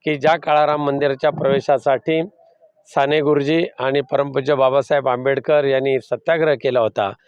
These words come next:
आणि किंबहुना प्रभू रामचंद्रसुद्धा सीतामाईसहित, लक्ष्मणासहित पंचवटीमध्ये राहून ह्या पंचवटीला एक वेगळं महत्त्व प्राप्त झालेलं आहे. त्या प्रभू रामचंद्रांचं वास्तव्य झालेल्या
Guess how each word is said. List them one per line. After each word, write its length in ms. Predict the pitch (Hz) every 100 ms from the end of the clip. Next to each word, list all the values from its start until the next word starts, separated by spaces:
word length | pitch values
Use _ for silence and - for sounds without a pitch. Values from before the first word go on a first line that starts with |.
| _ _ _ -
आणि 200 | 143 160
किंबहुना 440 | - 156 180 180 190
प्रभू 340 | 175 151 165
रामचंद्रसुद्धा 1040 | 160 165 185 - 190 170 165 143 147 151 165 214 _ _ _ _ _
सीतामाईसहित, 960 | - 156 135 175 175 170 165 - 165 170 151
लक्ष्मणासहित 800 | 151 - 160 160 160 - 165 175 - -
पंचवटीमध्ये 880 | 143 127 156 143 170 156 151 165 180 _ _ _ -
राहून 440 | 127 165 156 160 - _ _ _
ह्या 140 | 143 160
पंचवटीला 760 | - 147 135 170 139 170 165
एक 60 | 170 156
वेगळं 320 | 147 147 165
महत्त्व 420 | 156 123 143 180
प्राप्त 400 | 147 156 135 -
झालेलं 420 | 170 151 143 143
आहे. 200 | 131 123 147 _ _ _ _
त्या 220 | 165 180 180 _ _ _
प्रभू 220 | 156 165
रामचंद्रांचं 960 | 156 156 165 151 156 160 170 160 - 202
वास्तव्य 500 | 160 - - 165 170
झालेल्या 400 | 139 143 147